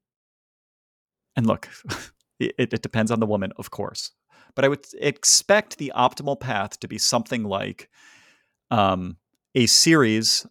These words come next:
of medium to long-term relationships interspersed with some short-term things, but they should,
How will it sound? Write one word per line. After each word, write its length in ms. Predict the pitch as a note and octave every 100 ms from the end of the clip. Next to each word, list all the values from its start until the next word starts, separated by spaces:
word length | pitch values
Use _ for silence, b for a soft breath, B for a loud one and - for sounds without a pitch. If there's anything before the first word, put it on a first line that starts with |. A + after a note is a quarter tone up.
| -
of 340 | A2 G2 F#2
medium 480 | A2 A#2 A#2+ B2+ B2+ -
to 100 | A#2+
long-term 480 | G#2 G#2 - G#2+
relationships 840 | G#2 G2 F#2 - F#2+ G2 G2 - - b b -
interspersed 840 | C3+ B2+ - - A#2 G#2+ - -
with 460 | A#2 G2+ F#2+ - - _ _ _ _ _ -
some 640 | - - A2 F#2+ F#2+ F#2 - _ _ _ _ _ _ _ _ _ _ _ _ _ _ _
short-term 560 | A#2+ - C#3 - A#2 G2
things, 320 | G2+ F#2 E2+
but 180 | - G#2
they 100 | C3
should, 280 | - -